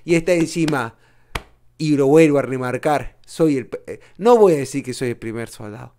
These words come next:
pero siempre estuve en esa línea de batalla, es la línea de Guillermo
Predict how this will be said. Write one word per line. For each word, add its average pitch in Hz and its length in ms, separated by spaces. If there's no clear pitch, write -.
pero 147 220
siempre 196 380
estuve 139 300
en 131 60
esa 135 220
línea 123 220
de 113 60
batalla, 113 640
es 156 220
la 123 100
línea 120 420
de 131 140
Guillermo 113 720